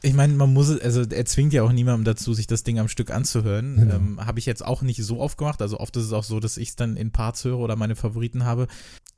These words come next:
Speaker 1: Ich mag dieses Understatement im Sinne von, das ist jetzt einfach, das sind jetzt einfach Tracks und ich arbeite eh so viel und ich mache ja fast jeden Tag Musik. Warum sollte ich dann nur zehn Tracks raushauen, wenn ich jetzt
Speaker 2: Mhm.
Speaker 1: auch achtzehn habe, die ich super finde?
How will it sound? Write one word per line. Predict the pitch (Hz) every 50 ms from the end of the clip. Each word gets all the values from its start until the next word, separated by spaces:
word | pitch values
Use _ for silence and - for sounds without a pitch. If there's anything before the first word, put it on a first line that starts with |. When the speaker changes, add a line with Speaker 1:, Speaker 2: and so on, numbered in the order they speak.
| - - -
Speaker 1:
Ich | - 110 - - 110
mag | 107 104 104 120 139 - -
dieses | 131 123 127 120 -
Understatement | - 113 117 113 110 - 117 113 113 - 139 135 131 120 -
im | - 117 113
Sinne | 113 117 120 117
von, | - - 113 110 113 117 113 113 101
das | - - - -
ist | - 110 -
jetzt | 120 113 - -
einfach, | - 110 113 - 110
das | 120 113
sind | - 123 120
jetzt | 117 -
einfach | - 113 110 107 -
Tracks | - - 127 127 139 - - - -
und | - 110 110 107
ich | 110 - -
arbeite | 107 117 127 123 - 127
eh | - 127 143
so | 143 147 143
viel | - - 147 151 156 139
und | 120 117
ich | 110 -
mache | 117 120 117 135
ja | 117
fast | - - 120 - -
jeden | 120 120 120
Tag | 110 127 120 - -
Musik. | 113 107 107 113 123 147 147 - - - - - - -
Warum | - 120 113 127
sollte | 120 123 123 123
ich | -
dann | - 120 120
nur | 117 117
zehn | - - 135 135 147
Tracks | 151 - 120 104 - - -
raushauen, | 104 107 107 - 117 113 113 113
wenn | 110 110
ich | 110 -
jetzt | 117 113 110
Speaker 2:
Mhm. | 107 117
Speaker 1:
auch |
achtzehn | 120 - - - - 120 110 110
habe, | 95 98 104
die | 98 104
ich | - -
super | 104 98 - 107
finde? | - - 101 101 104 113 123